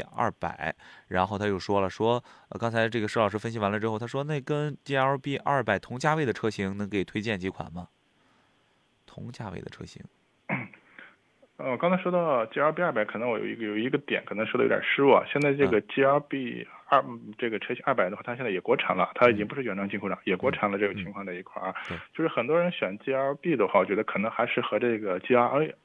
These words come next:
Speaker 2: 放在一块儿来比较啊。相对说G L B和比较G L A的话，就是它的这个空间方面的话，呃，确实能大了一些这种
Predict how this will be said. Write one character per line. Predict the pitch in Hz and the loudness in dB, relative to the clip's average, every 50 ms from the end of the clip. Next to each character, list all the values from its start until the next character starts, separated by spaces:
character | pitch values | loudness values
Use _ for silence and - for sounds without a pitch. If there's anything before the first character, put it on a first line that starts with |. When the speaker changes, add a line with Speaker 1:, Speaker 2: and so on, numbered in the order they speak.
| - | -10
Speaker 2:
放 | - 117 110 | -8 -6 -6
在 | 107 101 | -4 -6
一 | 110 | -8
块 | 117 - 101 | -6 -6 -6
儿 | 101 | -6
来 | 117 | -6
比 | 123 - 101 90 | -6 -8 -12 -8
较 | - 117 101 87 - _ _ _ _ _ | -4 -4 -4 -4 -6 _ _ _ _ _
啊。 | - 95 90 - _ _ _ _ _ _ _ - | -8 -6 -6 -6 _ _ _ _ _ _ _ -8
相 | 147 151 | -6 -6
对 | 151 | -4
说 | 147 - 151 151 151 151 151 151 151 - | -6 -4 -2 0 0 0 0 -2 -4 -6
G | - - 135 | -2 0 2
L | 139 151 151 | 2 2 0
B | - - 160 147 127 | 0 0 2 4 4
和 | 110 - - - 104 110 | 2 2 0 -4 -4 -4
比 | - 104 | -4 -6
较 | 98 123 117 113 113 | -4 -2 0 0 0
G | 117 - 139 | 0 4 4
L | 131 123 127 151 | 6 6 4 2
A | 165 | -2
的 | 151 - - | -4 -6 -6
话， | - 104 87 | -4 -6 -4
就 | 90 104 | 0 -2
是 | 98 | -2
它 | 95 - - 139 | -2 0 -2 2
的 | 139 127 | 2 4
这 | 117 117 | 4 4
个 | 110 101 | 2 2
空 | 92 - - 131 135 | 0 0 -4 -6 -6
间 | 139 143 143 | -6 -8 -6
方 | - 117 110 | -6 -6 -4
面 | 110 104 | -2 0
的 | 95 87 87 | 0 -2 -2
话， | - 92 92 - - - - - _ _ _ _ | 0 0 -2 -2 -2 -8 -18 -18 _ _ _ _
呃， | - 90 85 85 | -12 -12 -10 -8
确 | - - 113 | -6 -6 -6
实 | - - 117 | -4 -2 -2
能 | 113 113 120 | -2 -2 -2
大 | 127 - 151 135 113 | 4 4 4 4 6
了 | 90 80 | 2 0
一 | 85 92 | -2 -4
些 | 92 - - 104 | -6 -4 -4 -4
这 | 110 101 | -4 -4
种 | 92 87 | -8 -10